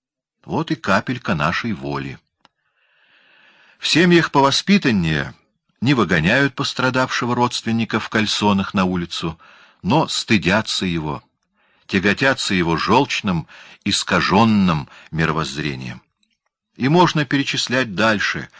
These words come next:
можно назвать ещё рабскую психологию. Тот же несчастный Бабич — в заявлении прокурору:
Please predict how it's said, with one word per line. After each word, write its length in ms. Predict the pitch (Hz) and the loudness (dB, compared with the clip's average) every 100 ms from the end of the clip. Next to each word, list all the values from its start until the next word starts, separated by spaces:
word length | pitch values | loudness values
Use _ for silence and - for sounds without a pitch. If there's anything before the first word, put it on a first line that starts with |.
| - - - | -20 -20 -4
можно 360 | 101 143 - 135 | 0 2 2 0
назвать 420 | 131 127 143 135 | 0 0 0 0
ещё 380 | 123 - 127 117 - - | -4 0 2 0 -6 -2
рабскую 640 | 92 123 131 - 123 123 | 2 2 0 -2 0 0
психологию. 920 | - 127 117 127 127 107 76 67 62 - _ _ _ _ _ _ _ _ | 0 -4 0 0 2 2 0 -8 -10 -20 _ _ _ _ _ _ _ _
Тот 220 | 151 151 | 2 2
же 120 | 104 | 2
несчастный 600 | 107 113 - 135 - 113 | -2 -2 -2 -2 -2 -4
Бабич — 600 | 110 143 123 85 - - - _ - | -2 0 0 -2 -8 -10 -14 _ -12
в 100 | 82 | -4
заявлении 540 | 107 110 107 90 90 | 0 2 2 2 0
прокурору: 640 | 85 95 107 95 80 71 | -2 -4 -2 0 0 -2